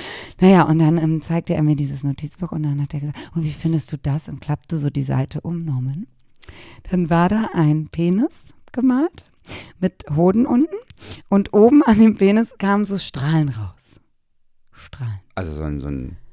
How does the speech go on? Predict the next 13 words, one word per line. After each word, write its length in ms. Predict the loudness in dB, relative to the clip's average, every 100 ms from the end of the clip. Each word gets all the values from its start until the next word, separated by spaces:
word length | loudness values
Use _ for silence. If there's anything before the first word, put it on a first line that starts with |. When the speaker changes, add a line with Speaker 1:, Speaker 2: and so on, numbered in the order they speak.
| -12
Speaker 1:
Eine 100 | -10
Speaker 2:
Superman-Penis. 600 | -8 -4 0 2 4 6
Speaker 1:
Erleuchtung, 540 | 10 10 8 4 0 0
ja. 260 | 2 4 4
Speaker 2:
Okay. 400 | -2 -4 -4 -4 -2
Speaker 1:
Und 140 | 0 4
der 140 | 4
war 180 | 6 4
so 180 | 4 2 -2 -12
m-, 120 | -12 -12 _
mit 360 | -10 -2 -2 2
Buntstiften 720 | 0 2 -2 -4 -4 -4 -2
gemalt, 460 | 0 2 4 2 0